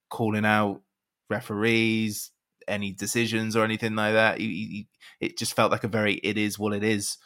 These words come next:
sort of, um, discussion. Of course, we didn't get a player. I, I'm, I'm very surprised that it took to this part of the season for that observation to be made, because I know they've been providing the occasional player for snippets recently,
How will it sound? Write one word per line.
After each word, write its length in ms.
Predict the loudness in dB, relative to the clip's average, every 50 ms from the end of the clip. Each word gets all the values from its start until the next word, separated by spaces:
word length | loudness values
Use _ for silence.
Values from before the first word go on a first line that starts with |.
| -20 -20 -20 _ -14
sort 300 | -6 -2 -2 -2 0 -2
of, 180 | -2 -4 -2
um, 360 | -2 -2 -2 -2 -4 -6 -8 -10 _
discussion. 400 | -10 -4 -4 -2 -4 -2 -6 -6
Of 80 | 0 2
course, 160 | 2 4 4
we 80 | 4 4
didn't 140 | 4 6
get 160 | 6 4 4 2
a 20 |
player. 440 | 0 2 2 4 4 4 4 2 0 -2 -10 -8 2 4
I, 80 | 6
I'm, 160 | 6 6 6 8
I'm 180 | 6 6 6 6
very 480 | 2 4 4 4 4 2 0 -2 -10 _
surprised 800 | -6 -6 -6 -4 0 2 4 6 6 6 6 6 4 2 2 2
that 260 | 4 6 6 6 4
it 120 | 0 -4 -2
took 220 | 0 0 0 0 _ _ -12
to 120 | -6 -6
this 260 | -2 0 0 0 0 -2
part 320 | 0 4 6 6 6 4
of 40 | 2
the 80 | -4
season 600 | -4 0 2 2 2 2 2 0 0 -2 -2 -4 -10 _ _ -20 -20 _ _ _ _
for 200 | 0 2 2 4
that 380 | 6 8 8 8 8 6 2 _ -2
observation 560 | -2 -2 -2 -2 2 6 6 6 6 6 0 -4
to 80 | -2 -2
be 100 | 0 4
made, 360 | 6 6 6 6 6 4 0
because 280 | -8 -4 -4 0 4
I 100 | 4 4
know 200 | 6 6 4 4
they've 140 | 4 4 2
been 180 | 2 0 -2 0
providing 520 | 0 4 6 8 8 8 8 6 4 2
the 120 | 4 2 0
occasional 420 | 2 4 4 4 4 2 -2 -2
player 240 | 2 2 2 2 2
for 200 | 0 0 -2 0
snippets 540 | 0 -4 -4 -4 -2 0 -2 -2 -2 0 2
recently, 800 | 2 2 2 2 0 -4 -4 -4 -4 -2 -2 -2 -4 -6 _